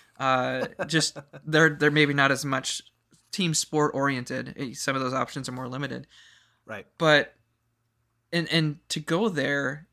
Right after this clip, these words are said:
Speaker 1: recognizing too, it's not just for the students, although that matters. It's, it's also opportunities to connect with the parents, to be seen in the community. And, and the hard thing is, is that we can be so results oriented, and results are good.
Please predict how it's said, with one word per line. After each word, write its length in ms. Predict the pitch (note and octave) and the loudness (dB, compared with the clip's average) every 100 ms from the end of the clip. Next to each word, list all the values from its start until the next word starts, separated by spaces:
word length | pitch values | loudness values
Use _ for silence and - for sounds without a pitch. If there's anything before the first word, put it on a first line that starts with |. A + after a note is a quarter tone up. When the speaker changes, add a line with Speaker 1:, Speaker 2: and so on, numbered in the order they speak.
| _ _ _ - | _ _ _ -10
Speaker 1:
recognizing 720 | D#3+ E3+ F3+ D#3 C#3 C3+ C3+ | -2 0 0 -4 -4 -4 -6
too, 220 | - D#3 | -4 -4
it's 140 | C3 - | -4 -4
not 160 | C#3 | -6
just 180 | E3+ E3 | -4 -6
for 80 | C#3+ | -8
the 100 | C3+ | -6
students, 480 | - - B2+ D3 C#3 | -6 -8 -8 -6 -4
although 160 | C3+ | -4
that 160 | C3 F#2 | -4 -4
matters. 400 | A#2 A#2+ C#3 D#3 | -6 -4 -6 -8
It's, 240 | A#2+ - | -8 -8
it's 160 | - - | -8 -6
also 260 | C3 - | -6 -4
opportunities 500 | C3 C#3 - C#3+ C3 | -6 -6 -10 -8 -8
to 80 | - | -10
connect 260 | - C3+ B2 | -10 -10 -10
with 100 | B2 | -16
the 60 | |
parents, 400 | - C#3 C3 E3+ | -16 -10 -8 -8
to 60 | - | -8
be 60 | C3+ | -8
seen 220 | - C#3 | -6 -6
in 80 | C3 | -8
the 60 | |
community. 580 | - C#3 D3+ C#3 C3 B2+ - - _ _ _ | -10 -8 -6 -6 -8 -10 -18 -20 _ _ _
And, 300 | D3+ C#3+ C#3+ | -2 0 -2
and 140 | C#3+ C3+ | -4 -4
the 60 | |
hard 420 | C3 - E3 G#3+ G#3 | -6 -6 -2 -2 -2
thing 280 | C3+ C3 | -8 -8
is, 360 | C3 B2+ B2+ - | -10 -10 -8 -8
is 260 | C#3+ C3+ - | -6 -6 -4
that 180 | C3+ F#2 | -4 -6
we 240 | A2+ D3 E3 | -8 -6 -6
can 220 | - D#3+ | -6 -8
be 140 | D3 C#3 | -6 -6
so 560 | - D3+ D3+ D3+ D3 - _ _ _ _ | -4 -2 -2 -2 -4 -10 _ _ _ _
results 760 | C#3+ C#3+ C3+ C3 C#3+ D#3 - - _ | -6 -4 -2 -4 -4 -4 -6 -6 _
oriented, 520 | C#3+ C3 C#3+ - G#3 | -4 -2 -2 -4 -6
and 140 | D#3+ B2+ | -6 -6
results 340 | A#2+ D#3 - | -4 -4 -4
are 60 | A#3 | -8
good. 400 | D#3 A#2+ D#3 | -6 -6 -6